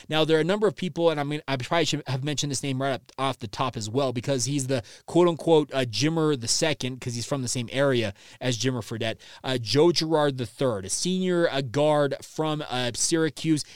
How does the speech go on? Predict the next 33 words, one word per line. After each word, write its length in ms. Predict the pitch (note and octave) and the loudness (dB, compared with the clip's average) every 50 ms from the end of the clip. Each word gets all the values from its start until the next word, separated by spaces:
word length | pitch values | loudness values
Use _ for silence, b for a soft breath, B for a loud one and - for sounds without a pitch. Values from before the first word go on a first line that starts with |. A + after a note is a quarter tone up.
| B B | B B
He's 160 | - C3+ - | -4 -4 0
from 180 | - E3 F3 E3 | 0 0 -2 0
Glens 360 | C#3 D3 D3+ D#3+ E3 E3 - | -2 0 0 0 0 -2 0
Falls, 360 | - F3 E3 D#3+ D#3 C#3 C3+ | 2 2 4 4 2 0 -2
New 60 | C#3 B2+ | -4 -4
York, 380 | A#2+ A#2+ C3 C3+ C#3+ C#3+ - | -2 0 0 0 0 0 -2
just 240 | - C#3+ C#3+ - - | -6 -6 -6 -4 -4
like 180 | C#3+ C3 B2 G2+ | -4 -4 -6 -4
Jimmer, 400 | - C#3 C#3+ D3 D3 D3 C3+ B B B B B | -2 -2 0 0 0 0 -2 B B B B B
has 240 | - C3+ C#3 C3+ - | -2 -2 -2 -2 -2
played 240 | - D#3+ D#3 D#3+ D3+ | 0 2 2 4 4
his 100 | C#3 C#3 | 2 0
entire 380 | C3 - - D#3+ E3 E3+ F3 | -4 0 2 2 4 4 2
career 440 | - - - D#3+ D#3+ D#3+ D#3 C#3+ C3 | 0 -2 -6 -4 -2 0 0 0 0
for 160 | - - D3 | -2 -4 -6
the 60 | C3+ | -4
Syracuse 540 | B2 - - D3+ D3+ C#3 - - D3 C3 A2+ - | -4 -2 -2 -2 -2 -4 -4 -4 -6 -6 -4 -4
Orange. 380 | - C3+ C#3 C#3+ C#3+ C#3 - B B B B | -4 -2 0 0 0 -2 -4 B B B B
He's 200 | B - D#3+ - | B -2 0 0
six 280 | - - G3 E3+ - - | 2 2 0 0 -2 -4
one, 200 | F3 F3+ F3 E3 | -4 -4 -4 -4
hundred 360 | C3+ C#3+ E3 E3+ D#3 E3 D#3 | -2 -2 -2 0 0 -2 -2
ninety 240 | D#3+ D3+ D3+ C#3 B2+ | -2 -4 -4 -4 -6
pounds, 400 | _ - C#3+ D3 D3+ D3+ D3 - | _ -6 -4 -2 -2 -2 -4 -4
averaged 380 | - C3 C#3+ D3 D3+ C3+ - - | -2 -2 0 0 0 -2 -2 2
fifteen 400 | - G3 F#3+ _ - F#3 F3 C#3+ | 2 0 0 _ -4 -4 -4 -4
points 340 | _ - D#3 F3+ F#3+ - - | _ -8 -8 -6 -6 -6 -6
this 140 | F3+ D#3 | -6 -8
past 420 | - - D#3+ D#3 D#3+ D3+ - - - | -4 -4 -6 -4 -4 -6 -8 -4 -4
year 100 | E3 D#3 | -4 -4
for 100 | - - | -4 -6
the 140 | D3+ D3 C3+ | -6 -6 -6
Orange. 400 | C3+ C#3+ D3 D3 D3+ C#3 C3 | -4 -2 -2 -2 -2 -2 -6